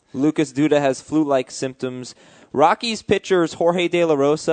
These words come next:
and Josh Outman left extended spring training for rehab assignments.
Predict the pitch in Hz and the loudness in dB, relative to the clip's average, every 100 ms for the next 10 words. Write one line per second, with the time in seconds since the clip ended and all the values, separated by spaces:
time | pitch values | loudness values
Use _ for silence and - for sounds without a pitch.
0 | 151 123 120 123 131 151 - 120 147 135 | 0 -4 -2 0 0 -2 -2 0 0 -2
1 | 120 110 110 123 127 - 117 - 131 127 | -6 -6 0 0 0 -6 -12 -6 -6 -4
2 | 120 - 127 123 - 127 123 - 110 104 | -6 -6 -10 -8 -6 -6 -8 -8 -6 -4
3 | 151 170 120 98 - 107 107 107 107 - | -2 0 -2 -2 -8 -6 -6 -8 -10 -14